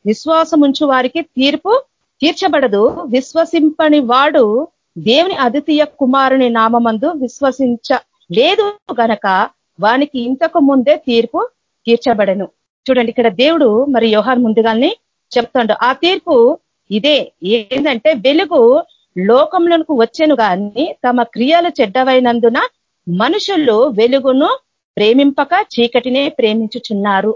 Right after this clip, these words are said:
అంటాడు ఇక్కడ యోహాను. చూడండి, మరి యో-,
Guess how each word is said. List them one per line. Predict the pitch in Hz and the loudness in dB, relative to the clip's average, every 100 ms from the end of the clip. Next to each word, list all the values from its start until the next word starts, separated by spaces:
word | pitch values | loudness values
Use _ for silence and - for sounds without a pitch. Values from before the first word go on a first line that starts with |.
| - | -8
అంటాడు | 196 175 202 | -12 -6 -6
ఇక్కడ | 202 196 | -4 -2
యోహాను. | 185 180 185 196 185 _ - | 0 0 0 -2 -4 _ -4
చూడండి, | 214 208 196 339 _ _ _ - | 0 0 0 -2 _ _ _ -4
మరి | 233 208 214 - _ _ _ 180 | 0 0 -2 -8 _ _ _ 0
యో-, | 202 208 | 2 2